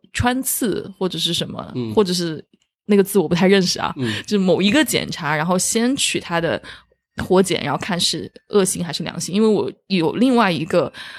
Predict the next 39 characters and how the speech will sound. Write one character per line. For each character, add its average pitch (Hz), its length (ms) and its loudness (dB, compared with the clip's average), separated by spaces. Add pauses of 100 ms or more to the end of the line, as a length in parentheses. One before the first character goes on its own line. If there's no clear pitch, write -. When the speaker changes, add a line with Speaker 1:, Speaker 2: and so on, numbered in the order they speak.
(200)
Speaker 1:
认 226 200 2
识 196 140 0
的 175 120 0
同 170 260 -4
事 233 180 2
的 180 160 2
朋 160 320 -2
友， 208 240 2 (280)
就 240 100 2
是 269 100 2
做 381 280 6
了， 330 180 6 (200)
<laughs> 440 300 -2
做 285 200 4
了， 214 60 2
Speaker 2:
嗯。 - 20 2
Speaker 1:
先 285 260 2
做 285 140 4
了 202 80 4
这 180 120 0
个， 160 60 0
然 165 100 0
后 180 100 0
就 185 100 -6
发 202 160 -2
现 185 180 -4
是 185 100 -6
癌 135 260 -10
症， 175 220 -2 (160)
Speaker 2:
哦。 107 300 -6
Speaker 1:
啊， 170 220 0
然 160 80 -2
后 175 100 0
就 175 100 -2
要 170 120 2
进 180 260 -4
行 160 360 -8 (260)
切 190 200 4
除。 - 380 -4